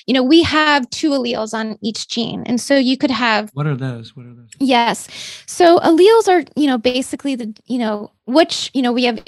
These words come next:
Speaker 1: A, G, C, and T. Um, there's, like, four, you know, <laughs> different combinations that you can have in D N A. And I'm not gonna get super specific here, but, you know, you could have,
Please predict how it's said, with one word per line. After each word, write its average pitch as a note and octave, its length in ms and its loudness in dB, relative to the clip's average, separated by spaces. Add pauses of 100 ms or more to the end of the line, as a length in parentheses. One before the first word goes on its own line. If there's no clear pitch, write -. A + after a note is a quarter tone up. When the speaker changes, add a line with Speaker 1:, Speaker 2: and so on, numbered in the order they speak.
Speaker 1:
A, D#4 200 2
G, C#4 220 -2
C, C4 200 -8
and G#3+ 80 -8
T. - 380 -12 (220)
Um, A3+ 260 -2 (580)
there's, A#3 280 0
like, A3+ 160 -4
four, D#4+ 320 2
you B3+ 240 -2
know, A3+ 160 -2
<laughs> A3+ 160 -6
different - 560 -4
combinations B3 640 -2
that A#3 100 -2
you B3+ 100 -6
can B3+ 120 -2
have A#3+ 260 0
in B3 80 -2
D A3+ 160 -6
N A3+ 80 -6
A. F#3+ 160 -4
And C4 100 -4
I'm D#4 100 2
not F#4 180 2
gonna E4+ 180 0
get C4 160 -2
super A#3+ 240 -8
specific A3 520 -10
here, - 280 -8 (540)
but, C4+ 280 2
you D4 80 0
know, C4+ 120 4
you C#4+ 160 6
could D#4+ 140 0
have, B3 360 0